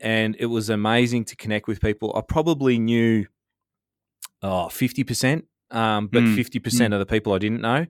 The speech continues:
Speaker 1: Relationships were formed, like, even from now, like, you know, some of the, some of the, the people that came along message and say, "Hey, how you going?" and this and that. And it was just great to connect with people.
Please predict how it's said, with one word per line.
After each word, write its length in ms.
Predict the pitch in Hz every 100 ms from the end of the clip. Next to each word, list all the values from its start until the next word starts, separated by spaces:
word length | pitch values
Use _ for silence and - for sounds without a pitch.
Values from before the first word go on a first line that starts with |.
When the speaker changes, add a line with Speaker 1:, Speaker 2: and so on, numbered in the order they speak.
| - - - - - _ -
Speaker 1:
Relationships 800 | 120 131 139 156 151 143 143 -
were 100 | 123
formed, 420 | - 123 156 120 117
like, 220 | 113 -
even 400 | 127 131 127 117
from 360 | 104 123 117 110
now, 300 | 110 131 151
like, 240 | 98 95
you 60 | 110
know, 240 | 113 127 107 -
some 240 | - 113
of 120 | 110
the, 60 | -
some 180 | 123 110
of 60 |
the, 100 | 104 - -
the 80 | -
people 260 | 113 113
that 80 | 101
came 200 | - 107
along 280 | 107 110 107
message 340 | 110 - 110
and 80 | 110
say, 160 | - 110
"Hey, 220 | 113 113
how 100 | 113
you 120 | 104
going?" 380 | 98 110 117 113
and 280 | 98 98 95
this 180 | 117 -
and 100 | 101
that. 200 | 113 113
And 100 | 107
it 140 | 123 151
was 140 | 139
just 160 | 120 -
great 300 | 110 123 -
to 80 | -
connect 300 | 104 120 -
with 140 | 196
people. 360 | 127 104 92